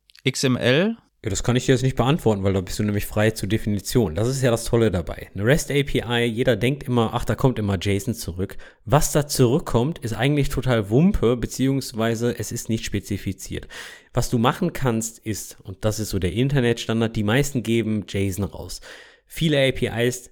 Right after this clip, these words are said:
Speaker 2: den kannst du aber über einen H T T P-Header auch noch mitgeben, in welchem Format du denn die ganze Thematik gerne hättest. Oh, du hättest das gerne in X M L top,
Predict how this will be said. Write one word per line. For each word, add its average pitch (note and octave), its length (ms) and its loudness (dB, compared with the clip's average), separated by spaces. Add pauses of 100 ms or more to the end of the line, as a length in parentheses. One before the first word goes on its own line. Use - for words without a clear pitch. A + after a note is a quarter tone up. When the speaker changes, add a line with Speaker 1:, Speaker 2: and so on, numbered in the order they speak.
(120)
Speaker 2:
den G2+ 80 -4
kannst C#3+ 300 0
du A2 80 -2
aber A2+ 180 2
über G#2+ 180 0
einen G2+ 140 0
H A#2 60 -2
T F#2 160 -4
T G#2 100 0
P-Header C3+ 480 2
auch G#2+ 180 0
noch F#2+ 140 0
mitgeben, G#2+ 600 -2 (200)
in G2 200 -4
welchem B2+ 240 2
Format A2+ 800 0
du A2 120 -4
denn G2+ 180 0
die G#2 120 0
ganze G#2+ 320 -2
Thematik G2 420 -2
gerne F2+ 180 -2
hättest. A2 320 -4
Oh, E3+ 120 4
du C#3 80 2
hättest - 280 -2
das B2+ 140 -6
gerne B2 280 0
in G#2 60 -4
X B2+ 220 -6
M - 100 -6
L D#3 200 -2
top, G3+ 340 -4